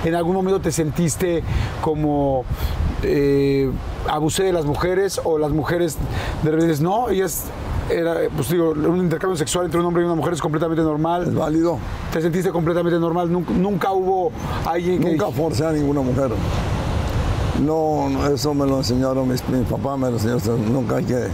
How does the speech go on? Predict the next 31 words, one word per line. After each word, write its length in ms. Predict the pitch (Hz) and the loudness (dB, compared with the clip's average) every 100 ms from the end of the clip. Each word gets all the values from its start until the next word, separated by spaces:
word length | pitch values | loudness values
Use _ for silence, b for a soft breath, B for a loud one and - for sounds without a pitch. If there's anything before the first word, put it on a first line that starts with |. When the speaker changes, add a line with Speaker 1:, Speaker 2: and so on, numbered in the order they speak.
| - - - - - - | -4 -6 -6 -6 -4 0
Speaker 2:
ni 80 | 139 | 0
golpear 320 | 139 131 175 | 0 0 0
a 40 | 170 | 0
una 120 | 165 | 0
mujer 420 | 135 113 165 185 | 0 0 0 0
ni 180 | 180 135 | 0 0
forzarla 540 | 104 117 - 127 120 110 | 0 -2 -2 -2 -2 -2
a 40 | |
nada. 260 | 101 92 - - - - - - - - - - - - - - 117 | -2 -4 -6 -8 -8 -6 -6 -4 -4 -4 -6 -4 -4 -6 -6 -4 -4
Es, 180 | 95 - - - | -4 -8 -10 -6
aunque 260 | 120 101 135 | -4 -2 0
hay 80 | |
mujeres 340 | 151 175 151 175 | 0 0 0 0
que 120 | 160 | 0
te 120 | 147 | 0
piden 300 | 123 147 160 | 0 0 0
que 80 | 120 | 0
les 140 | 131 - | -2 0
pegues. 240 | 190 214 | -2 0
Speaker 1:
Sí, 120 | 214 | 0
lo 100 | 190 | 0
que 60 | 151 | -2
estábamos 320 | 156 180 180 | 0 0 0
Speaker 2:
Lo 80 | - | 0
que 60 | - | 0
estamos 180 | 156 - | 0 0
Speaker 1:
platicando 60 | |
Speaker 2:
hablando, 240 | 165 202 202 | -2 0 0
Speaker 1:
ahorita. 120 | 123 | 0
Speaker 2:
pero 140 | 135 131 | 0 0
no, 300 | 147 147 | 0 0